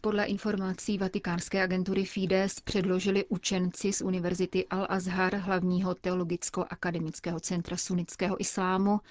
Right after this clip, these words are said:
prezidentovi Egyptské republiky návrh zákona, který chce zamezit ospravedlňování násilí a násilné sektářské propagandy ve jménu náboženství.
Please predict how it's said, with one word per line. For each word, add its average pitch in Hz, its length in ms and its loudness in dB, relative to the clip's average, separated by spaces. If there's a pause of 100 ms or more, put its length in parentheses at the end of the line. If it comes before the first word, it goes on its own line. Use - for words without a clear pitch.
prezidentovi 240 560 6
Egyptské 208 500 0
republiky 214 460 2
návrh 196 400 4
zákona, 190 520 4
který 226 260 0
chce 240 200 2
zamezit 208 560 2
ospravedlňování 180 1000 2
násilí 208 760 0
a 220 120 2
násilné 190 560 0
sektářské 175 640 -4
propagandy 196 600 2
ve 190 100 2
jménu 170 400 2
náboženství. 180 960 0